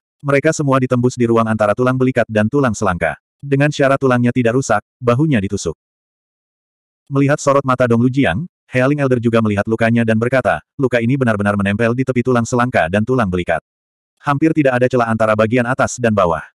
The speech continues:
Jika ada gap, itu akan menyakiti tulang." Teknik semacam ini bukanlah sesuatu yang dimiliki seorang murid. Mendengar evaluasi pihak lain, Dong Lujiang sedikit mengangguk, dan matanya menjadi semakin suram.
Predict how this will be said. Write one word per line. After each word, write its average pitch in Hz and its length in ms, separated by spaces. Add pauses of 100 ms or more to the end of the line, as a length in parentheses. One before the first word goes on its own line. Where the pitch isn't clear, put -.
(200)
Jika 143 320
ada 131 80
gap, 117 240 (240)
itu 143 160
akan 143 240
menyakiti 120 400
tulang." 87 400 (240)
Teknik 156 320
semacam 127 400
ini 123 240
bukanlah 120 320
sesuatu 113 320
yang 117 160
dimiliki 117 480
seorang 107 320
murid. 92 240 (1040)
Mendengar 143 320
evaluasi 131 480
pihak 123 240
lain, 123 400 (160)
Dong 120 160
Lujiang 120 320
sedikit 127 320
mengangguk, 117 400 (160)
dan 107 160
matanya 113 400
menjadi 117 240
semakin 107 400
suram. 85 320